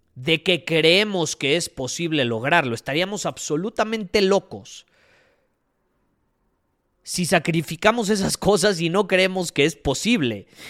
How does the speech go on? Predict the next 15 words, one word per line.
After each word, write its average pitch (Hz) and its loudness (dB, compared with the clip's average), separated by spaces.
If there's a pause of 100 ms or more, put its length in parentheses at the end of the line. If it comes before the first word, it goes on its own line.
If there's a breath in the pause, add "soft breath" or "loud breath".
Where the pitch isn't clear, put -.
Imagínate 262 4
renunciar 240 4
a 294 2
tu 269 -4
felicidad, 175 2
a 143 -2
tiempo 175 -4
con 143 -8
tus 135 -8
seres 170 2
queridos 147 0
y 143 -4
a 139 -2
la 135 -4
comodidad, 131 -2